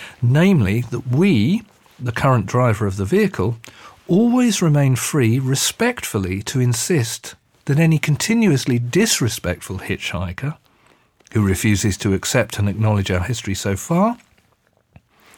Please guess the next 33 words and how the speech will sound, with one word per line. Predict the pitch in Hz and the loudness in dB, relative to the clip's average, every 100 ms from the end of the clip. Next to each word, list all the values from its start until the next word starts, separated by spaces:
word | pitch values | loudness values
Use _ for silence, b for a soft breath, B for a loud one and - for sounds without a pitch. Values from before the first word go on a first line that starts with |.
| - | -2
and | 123 | 0
who | 113 135 | 2 4
also | 190 214 127 | 4 2 2
won't | 117 110 107 | 4 2 2
engage | 117 117 117 113 | 0 2 2 2
in | 104 | -2
genuinely | - 127 120 107 101 107 | 0 2 2 2 2 2
open | 123 113 | 2 0
and | 104 | -2
critical | - 117 101 - | -2 -4 -4 -6
conversation | 110 120 101 98 151 170 - 95 156 B B B B - | -4 -2 0 0 0 0 0 -4 -4 B B B B -8
as | 110 | -4
we | 107 | -4
travel | - 101 92 98 | 0 0 0 0
on | 104 | 0
together, | 95 98 160 143 98 b b b b b b b b b b b - | -2 0 0 2 0 b b b b b b b b b b b -2
must | 123 147 190 - - | 2 4 4 2 -2
seek | - 113 98 | 0 0 0
to | - 104 | -4 -6
hitch | 160 - 151 | -4 -2 0
a | |
ride | 135 107 101 101 | 2 2 2 0
from | - 101 | -2 -2
another | 98 104 131 143 | 2 2 2 2
driver | 131 113 104 101 104 95 | 0 0 2 0 -2 -2
and | 107 | -2
vehicle, | 113 101 - 92 - _ _ _ b b b b - | 0 -2 -2 -8 -12 _ _ _ b b b b -6
or | 90 | -4
perhaps | 87 101 123 - | -2 0 -2 -4
catch | - 95 - | -6 -6 -4
a | 104 | -2
moving | 107 104 98 | 0 0 -2
train, | 98 185 202 143 139 135 | -2 2 4 4 2 0